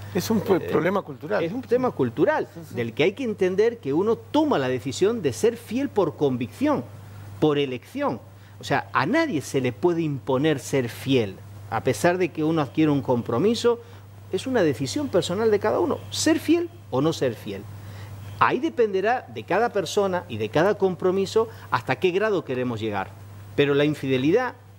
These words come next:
Speaker 2: en muchísimas, eh, culturas no está mal vista. Hablábamos hace poco de, de la cultura árabe,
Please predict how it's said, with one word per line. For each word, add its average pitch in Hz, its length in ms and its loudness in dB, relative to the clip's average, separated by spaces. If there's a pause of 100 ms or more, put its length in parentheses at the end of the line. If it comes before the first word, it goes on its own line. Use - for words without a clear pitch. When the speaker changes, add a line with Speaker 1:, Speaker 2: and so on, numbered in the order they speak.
(140)
Speaker 2:
en 143 120 -4
muchísimas, 165 720 0 (100)
eh, 123 260 -2
culturas 233 540 2 (140)
no 247 120 -6
está 320 200 -6
mal 294 160 0
vista. 320 320 0 (280)
Hablábamos 180 540 0
hace 160 220 -4
poco 175 500 0
de, 113 160 -2
de 113 80 -4
la 117 140 -2
cultura 170 480 4
árabe, 139 280 0